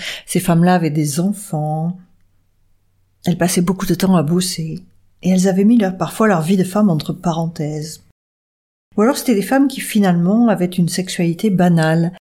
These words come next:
Quand je dis banale, c'était plutôt orienté, euh, procréation ou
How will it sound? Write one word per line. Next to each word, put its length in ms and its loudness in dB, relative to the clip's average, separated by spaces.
Quand 140 4
je 80 0
dis 100 2
banale, 460 2
c'était 280 -2
plutôt 360 0
orienté, 680 0
euh, 120 2
procréation 1120 -4
ou 340 0